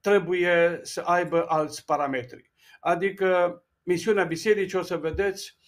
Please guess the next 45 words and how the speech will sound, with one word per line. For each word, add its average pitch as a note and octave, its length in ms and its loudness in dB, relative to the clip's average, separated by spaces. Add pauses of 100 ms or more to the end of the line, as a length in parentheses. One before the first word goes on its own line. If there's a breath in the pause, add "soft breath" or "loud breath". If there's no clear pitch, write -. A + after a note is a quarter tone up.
(360 loud breath)
ă, E3+ 440 2 (340)
se - 200 0
va F#3 140 4
schimba. D#3+ 460 -2
Va D#3+ 140 0
trebui F3+ 440 -4
biserica F#3+ 580 0
să-și E3+ 300 -2
regândească F3+ 680 0
paradigma D#3+ 640 -2
misionară. D3 760 -4 (440 loud breath)
Și F#3+ 180 -2
când F#3 180 6
spun A3 280 0
să-și E3+ 280 0
regândească F#3+ 680 2
paradigma E3+ 580 -2
misionară, E3 640 -2
mă F#3 140 0
refer G3+ 500 -2 (360)
atât G#3+ 440 -2
la F#3+ 160 4
cei G3 260 2
care F3 240 0
vin G3 240 -2
în F3+ 100 2
biserică. E3 720 -8 (800 loud breath)
Să G#3 140 4
știți B3+ 280 -2
că G#3+ 100 2
noi A3 120 2
nu A3 80 2
o G3+ 40 4
să G3+ 140 0
ne F3 80 0
mai D#3 200 0
întâlnim D#3 380 -2
cu D#3 120 -10
credincioșii D#3+ 640 -4
care D#3 180 -2
au D3 80 -4
fost D3+ 240 -8
în C#3+ 100 -6
biserică D3 500 -8
ieri. D3+ 300 -2